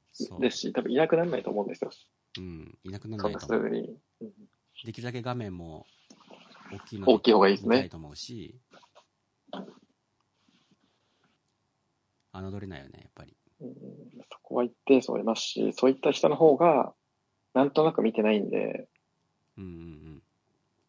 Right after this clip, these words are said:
Speaker 2: 例えば仕事中に見てたら仕事のことを調べてる人も一定数いるわけじゃないですか。
Speaker 1: うん。
Speaker 2: そういう人の方が、ちゃんと目的持って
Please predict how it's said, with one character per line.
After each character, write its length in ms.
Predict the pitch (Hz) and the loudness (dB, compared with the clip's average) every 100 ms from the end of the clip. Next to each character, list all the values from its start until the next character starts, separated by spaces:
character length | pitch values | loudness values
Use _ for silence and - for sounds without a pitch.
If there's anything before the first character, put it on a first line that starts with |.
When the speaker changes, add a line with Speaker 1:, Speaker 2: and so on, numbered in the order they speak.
| _ _ _ _ - | _ _ _ _ -2
Speaker 2:
例 120 | 135 | 0
え 20 | |
ば 80 | 127 | 0
仕 120 | - | -2
事 180 | 113 123 | -2 0
中 160 | 123 123 | 2 2
に 60 | |
見 80 | 127 | 2
て 80 | - | -2
た 140 | - | -10
ら 40 | 101 | -6
仕 120 | 101 | -4
事 160 | 101 | -2
の 80 | 110 | -2
こ 100 | 110 | 0
と 80 | 110 | -2
を 40 | |
調 220 | 107 113 110 | 0 0 0
べ 80 | |
て 80 | - | -2
る 80 | - | -6
人 140 | - | -8
も 320 | 87 80 - - - | -8 -8 -10 -14 -20
一 120 | 127 | -2
定 200 | - 120 | 4 6
数 160 | 95 | 4
い 40 | 98 | 0
る 100 | 101 | 0
わ 100 | 95 | -2
け 80 | - | -4
じ 80 | - | -6
ゃ 40 | |
な 60 | - | -8
い 40 | |
で 60 | - | -8
す 20 | |
か。 180 | - - _ _ | -12 -12 _ _
Speaker 1:
う 40 | 92 | -20
ん。 140 | 78 73 _ _ _ _ _ _ - | -18 -20 _ _ _ _ _ _ -6
Speaker 2:
そ 220 | 151 156 | -2 0
う 40 | |
い 40 | 165 | 0
う 20 | |
人 200 | - 180 | -4 -4
の 100 | 170 | -2
方 180 | 196 196 | -2 0
が、 340 | 214 - - - _ _ - | 0 0 -2 -10 _ _ -8
ち 60 | 123 | -4
ゃ 40 | |
ん 40 | |
と 60 | 123 | 0
目 200 | 110 - | 0 0
的 180 | 117 - | -4 -2
持 120 | 123 | -4
っ 20 | |
て 380 | - - - - | -4 -6 -6 -8